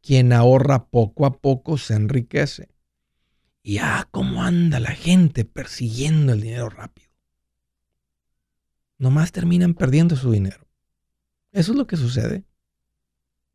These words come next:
Y lo dice Dios bien clarito. Créemelo, cuando Dios dice algo, pon atención, es verdad.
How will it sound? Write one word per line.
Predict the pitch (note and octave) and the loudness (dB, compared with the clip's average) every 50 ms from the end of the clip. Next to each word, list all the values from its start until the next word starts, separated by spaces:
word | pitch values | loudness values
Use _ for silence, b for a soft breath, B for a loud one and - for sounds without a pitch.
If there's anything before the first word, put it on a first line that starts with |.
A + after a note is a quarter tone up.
| _ _ _ | _ _ _
Y | - B2+ A#2+ | -2 0 2
lo | A#2+ B2 | 4 4
dice | C3 C3+ B2+ D3 C#3 | 4 2 2 2 4
Dios | B2+ C3 C3 B2+ A#2+ A2+ | 4 4 4 4 2 2
bien | A#2 B2 B2 B2 B2+ C3 C3 B2 | 2 2 4 4 4 4 4 2
clarito. | C3 B2 A2+ G#2 - - _ - _ _ _ _ _ _ _ | 0 0 0 -2 -4 -8 _ -20 _ _ _ _ _ _ _
Créemelo, | - A#2 B2 A#2+ A2 A2 A#2 B2 | 0 2 2 4 2 0 -2 -4
cuando | - - A#2 A2+ A2+ A#2+ | -4 -2 -2 0 2 4
Dios | A2+ B2 C#3 C3+ C#3 | 4 4 4 4 2
dice | C#3+ C3 C3 D3+ | 0 2 2 2
algo, | C#3+ D3 D3+ D#3+ E3+ - _ _ _ _ _ _ _ _ _ _ _ _ _ _ _ _ _ | 2 2 2 0 -2 -4 _ _ _ _ _ _ _ _ _ _ _ _ _ _ _ _ _
pon | - A#2+ C3 C#3 C#3 C#3+ | 2 4 4 6 4 4
atención, | C3 - C3+ A#2 A2 F#2+ A2+ B2 C#3 D3 C#3+ C#3 B2 G#2+ A2 | 2 2 0 0 0 2 2 2 2 2 2 2 2 2 2
es | A#2 A#2+ B2+ | 2 2 2
verdad. | A#2+ A#2 A2 A2 A2 B2 C#3 C#3 C3+ A#2 G#2+ A#2 | 2 2 2 2 0 0 0 0 0 -2 -4 -6